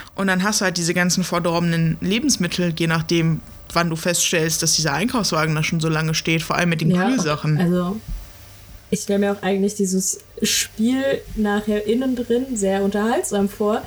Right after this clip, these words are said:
Speaker 2: wie jeder seinen
Speaker 1: <laughs>
Speaker 2: Wagen versucht, weil manchmal hat man ja ähnliche Inhalte oder so. Und wenn da jetzt mehrere dann irgendwie
Speaker 1: Ja.
Speaker 2: an einem Fleck ausgekommen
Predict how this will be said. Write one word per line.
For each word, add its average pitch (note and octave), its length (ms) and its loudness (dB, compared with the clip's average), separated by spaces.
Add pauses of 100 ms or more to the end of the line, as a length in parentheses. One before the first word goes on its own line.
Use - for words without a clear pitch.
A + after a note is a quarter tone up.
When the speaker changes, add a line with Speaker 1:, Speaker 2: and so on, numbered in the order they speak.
(240)
Speaker 2:
wie A3 80 -2
jeder A3 340 2
seinen G#3 360 0
Speaker 1:
<laughs> - 20 -2
Speaker 2:
Wagen B3+ 260 -2
versucht, G3+ 300 -2
weil F#3+ 100 0
manchmal G#3 340 0
hat A#3 160 -6
man A3+ 120 0
ja F#3+ 160 0
ähnliche G#3 480 -2
Inhalte G3 540 -2
oder F#3 220 0
so. F#3 280 0 (440)
Und G3 120 -2
wenn G#3 100 0
da G#3 60 2
jetzt G3+ 240 0
mehrere G#3+ 580 0
dann G#3 200 0
irgendwie G#3 280 0
Speaker 1:
Ja. F#3+ 300 2
Speaker 2:
an G3 160 -2
einem F#3+ 220 0
Fleck A#3+ 340 -4
ausgekommen G#3 800 0